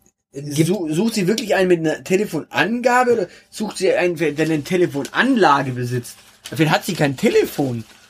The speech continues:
Speaker 2: und sucht ihn deswegen, weil er eine Telefonanlage hat. Das
Speaker 1: Ja, die möchte auch irgendwann mal And Here's My Number, So Call Me Maybe singen. Hm, ich hätte noch einen Witwer mit Herz.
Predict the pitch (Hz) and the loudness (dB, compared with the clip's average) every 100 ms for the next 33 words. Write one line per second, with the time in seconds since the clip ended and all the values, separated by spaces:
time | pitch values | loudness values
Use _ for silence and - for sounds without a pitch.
0 | - - - - 139 160 151 151 175 208 | -20 -20 -12 -4 -2 -2 -2 0 0 -2
1 | 196 143 165 165 156 180 190 156 139 - | -4 -2 0 0 -2 -2 -2 -2 -6 -4
2 | 156 240 190 151 143 127 127 117 - - | -2 0 2 4 2 -2 -4 -6 -12 -20
3 | - - - - - 143 131 135 160 - | -14 -12 -12 -14 -8 0 4 4 2 -2
4 | 151 131 131 139 127 139 147 160 165 147 | -8 -6 -6 -6 -6 -2 0 2 2 2
5 | 160 - 151 151 139 139 135 131 131 127 | 0 0 -2 0 -2 0 0 0 -2 0
6 | 151 151 131 131 135 143 139 - 123 - | 0 0 -2 -2 -2 -2 -2 -4 -6 -4
7 | 151 143 139 135 139 143 120 110 107 110 | 0 0 0 -2 -2 -2 -4 -4 -4 -4
8 | 110 107 113 _ _ 131 175 220 240 247 | -2 -4 -8 _ _ -6 -2 -2 -4 -12
9 | 240 185 160 139 139 127 117 147 143 123 | -16 -16 -12 -8 -6 -6 -6 -4 -2 -2
10 | 120 160 - 117 113 - 151 262 - - | -4 -8 -8 -6 -6 -4 -2 -4 -8 -20